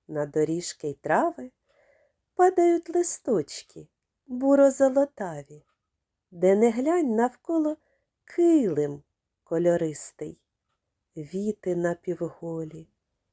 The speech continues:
і небо синє чисте. Ну що, мої хороші, здогадались, про яку пору року йдеться у віршику? Так, про осінь.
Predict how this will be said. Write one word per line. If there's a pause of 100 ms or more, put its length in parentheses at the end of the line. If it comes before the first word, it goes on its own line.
(340)
і
небо (380)
синє (220)
чисте. (680)
Ну
що,
мої
хороші,
здогадались,
про
яку
пору
року
йдеться
у
віршику? (880)
Так, (120)
про
осінь.